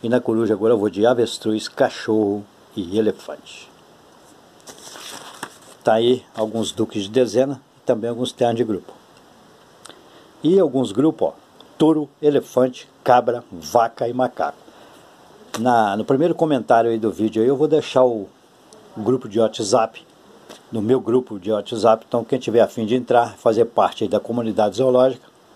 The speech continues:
você é convidado. E serve também pra alguém que queira participar aí do bolão.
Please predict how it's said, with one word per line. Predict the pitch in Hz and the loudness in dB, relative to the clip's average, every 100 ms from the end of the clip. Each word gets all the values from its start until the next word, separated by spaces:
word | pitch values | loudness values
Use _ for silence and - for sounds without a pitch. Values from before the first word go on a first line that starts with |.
| _ - - - - - | _ -20 -20 -20 -20 -12
você | 110 - 131 | -6 0 0
é | |
convidado. | 127 147 131 113 71 - - - - - - | 2 0 0 -2 -4 -8 -20 -20 -20 -10 0
E | 160 160 | 2 2
serve | - 143 131 | 4 4 6
também | 131 131 | 2 0
pra | 135 | 2
alguém | 160 135 143 | 2 2 -2
que | 139 _ | -4 _
queira | - 143 | 2 2
participar | 143 139 - - 131 120 117 - | 2 -4 -4 -6 0 2 0 -2
aí | 127 123 | 0 0
do | 127 | 2
bolão. | 139 110 | 0 0